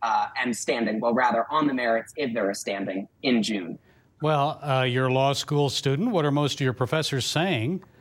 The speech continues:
Speaker 2: about the potential Supreme Court ruling on this? How do they and you expect the court to rule, and why?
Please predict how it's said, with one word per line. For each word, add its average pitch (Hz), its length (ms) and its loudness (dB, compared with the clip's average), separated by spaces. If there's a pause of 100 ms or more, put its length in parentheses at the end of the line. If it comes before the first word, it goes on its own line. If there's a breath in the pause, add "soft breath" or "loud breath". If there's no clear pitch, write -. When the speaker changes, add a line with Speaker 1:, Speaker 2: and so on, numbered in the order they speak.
(240 soft breath)
Speaker 2:
about 117 300 0
the 107 60 -6
potential 123 440 0
Supreme 131 340 -2
Court 123 240 0
ruling 156 340 2
on 123 120 2
this? 123 240 -2 (260 loud breath)
How 190 220 2
do 160 100 2
they 185 400 2
and 220 320 2
you 156 320 2
expect 151 380 -4
the 156 80 -2
court 143 240 -2
to 165 80 -8
rule, 165 260 -2
and 113 140 0
why? 127 320 -4